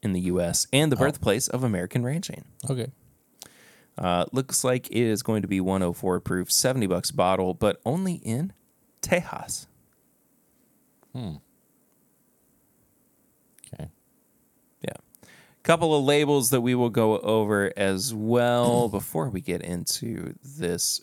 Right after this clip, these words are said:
Speaker 1: review.
Speaker 2: A lot of
Speaker 1: Uh,
Speaker 2: Nulu
Speaker 1: actually,
Speaker 2: weeded
Speaker 1: is there
Speaker 2: stuff.
Speaker 1: another? Yeah, uh, Nulu Weeded?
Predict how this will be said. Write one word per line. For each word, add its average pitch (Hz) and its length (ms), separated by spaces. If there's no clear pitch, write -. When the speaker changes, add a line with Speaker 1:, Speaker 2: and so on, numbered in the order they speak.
Speaker 1:
review. 120 1080
Speaker 2:
A - 40
lot 143 180
of - 80
Speaker 1:
Uh, - 40
Speaker 2:
Nulu - 60
Speaker 1:
actually, 90 360
Speaker 2:
weeded 92 120
Speaker 1:
is 104 100
there 139 180
Speaker 2:
stuff. 165 140
Speaker 1:
another? 208 180
Yeah, 127 220
uh, 120 540
Nulu 143 480
Weeded? 165 460